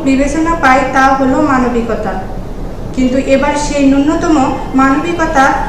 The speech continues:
দেখাতেও ব্যর্থ হলো সরকার। ফলে সরকারের রাজনীতি একঘরমিতে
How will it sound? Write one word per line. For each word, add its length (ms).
দেখাতেও 500
ব্যর্থ 320
হলো 320
সরকার। 420
ফলে 340
সরকারের 540
রাজনীতি 680
একঘরমিতে 840